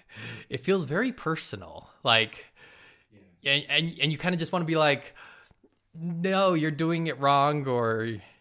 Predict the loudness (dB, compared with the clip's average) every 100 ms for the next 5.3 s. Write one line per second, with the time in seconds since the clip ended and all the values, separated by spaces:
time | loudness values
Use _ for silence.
0 | _ _ -2 0 0 -4 _ -20 -16 -8
1 | -2 2 2 2 2 2 2 -2 -2 0
2 | 2 2 0 -4 -10 -18 -20 -20 -20 0
3 | 4 6 4 2 -2 -8 -14 -16 -10 -8
4 | -2 -2 0 0 0 -6 -4 -4 -2 -4
5 | -4 -6 -12